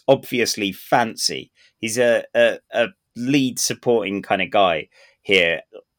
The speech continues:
because he's got the fancier eye thing. Like, it's better than sticking a, a torch that'd be on all the time, I guess.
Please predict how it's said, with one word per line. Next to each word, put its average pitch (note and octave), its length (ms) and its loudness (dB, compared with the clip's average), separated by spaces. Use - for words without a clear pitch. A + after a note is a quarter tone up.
because B2 440 2
he's A2 180 -6
got A2+ 320 2
the G#2 100 -12
fancier G2+ 880 0
eye G#2 260 4
thing. D#2 400 -8
Like, G2+ 180 2
it's - 100 -10
better D3+ 260 6
than D#3+ 140 -2
sticking C#3+ 420 0
a, A#2+ 260 6
a A2+ 100 -2
torch - 560 0
that'd D#2 240 -4
be F#2+ 160 -2
on F2 140 -4
all E2 160 -10
the - 100 -20
time, D2+ 400 -16
I - 80 -18
guess. - 480 -10